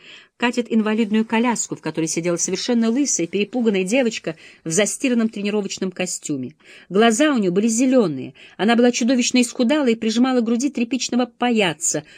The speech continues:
в красной курточке и красном колпаке. Это была Аня. Якуб подошёл к ней и представился. «Меня зовут Аня, а его — Кацпер», указала она на паяца. «Мама сказала, что вы можете сделать так, чтобы я не умерла».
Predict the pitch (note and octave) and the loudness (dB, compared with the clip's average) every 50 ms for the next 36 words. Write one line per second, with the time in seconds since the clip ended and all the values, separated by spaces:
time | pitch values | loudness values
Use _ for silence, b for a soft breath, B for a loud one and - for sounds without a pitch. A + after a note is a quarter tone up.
0 | B B B - G3 F#3 E3+ - - F3 F3 - - F3+ - - E3 - - - | B B B -2 0 0 2 2 0 -2 -2 0 -2 -4 -2 -4 -8 -8 -8 -6
1 | - F3 F3 - E3 D#3+ - - D#3 D#3 D3+ - - D#3 D3+ - D3+ D3+ D#3 - | -6 -6 -4 -4 -4 -6 -4 -4 -6 -8 -6 -4 -4 -6 -4 -6 -8 -8 -8 -8
2 | D3+ D3 - b b b b - A#3+ - B3 B3+ B3+ C4 A#3 - _ - E3 C#3+ | -10 -10 -10 b b b b -10 -6 -4 -2 -2 -2 -2 -4 -6 _ -6 -6 -4
3 | B2+ A#2 A#2 B2+ - _ _ _ _ _ _ _ _ _ _ _ _ _ _ _ | -6 -8 -12 -14 -18 _ _ _ _ _ _ _ _ _ _ _ _ _ _ _
4 | _ _ _ G3+ G#3 G3+ - G#3 - - G3+ G#3 G#3 - - B3 A#3+ - - D3+ | _ _ _ -4 -2 -2 -4 -6 -6 -4 -4 -4 -4 -2 -2 -4 -4 -4 -6 -8
5 | D3+ - F3 E3+ - - - - C#3 B2+ B2 B2+ - - - D#3 B B B B | -8 -8 -10 -12 -14 -12 -8 -8 -8 -8 -8 -10 -10 -10 -10 -12 B B B B
6 | B B B3 C#4+ D4 D4+ D4+ C#4+ D#4 - - - - - F#3+ F3+ E3+ E3+ E3+ E3+ | B B 0 0 0 0 -2 -2 -4 -4 -6 -6 -6 -4 -2 -2 -2 -2 -4 -8
7 | F3 - _ _ _ - G3+ G#3+ A#3 A3+ D4+ E4+ E4+ - _ _ _ _ _ _ | -10 -14 _ _ _ -2 0 0 2 2 0 -2 -4 -6 _ _ _ _ _ _
8 | _ _ _ _ - A#3 G#3+ G#3 - - - - - G3 F#3+ - - _ _ _ | _ _ _ _ -2 -2 -2 -2 -2 -6 -10 -6 -4 -4 -4 -4 -6 _ _ _
9 | _ _ _ _ _ _ _ _ _ _ _ - F3 F3 - F3+ F3 F3 E3+ D#3+ | _ _ _ _ _ _ _ _ _ _ _ -10 -4 0 2 2 4 4 2 2
10 | D#3+ D#3 D#3+ D#3+ D#3 D#3+ D3+ - D#3 D3+ D3+ D3 C#3+ - - - D#3 D#3 B B | 2 2 0 0 -2 -2 -4 -4 -4 -4 -4 -4 -6 -8 -10 -10 -12 -12 B B
11 | B B B B A#3+ E4+ F#4 D#4 - - - A#3+ A3 A3+ G#3 G3 G3 - - A#3+ | B B B B 2 4 4 2 2 0 0 0 2 2 0 0 0 -2 -2 0
12 | C4 C4+ C#4 C4 - - B3+ A#3+ A3+ B3+ B3+ C4+ C4 - D4 C#4 - - - G3 | 0 2 0 0 -2 -2 -4 0 2 4 4 2 2 0 -2 -4 -2 -2 -4 -2
13 | F#3 F#3+ A3 G#3+ G#3 G#3 G#3 G#3 G#3 G3+ F#3 D#3+ C3+ B2 | 0 0 0 0 -2 -2 -4 -4 -4 -4 -4 -4 -4 -6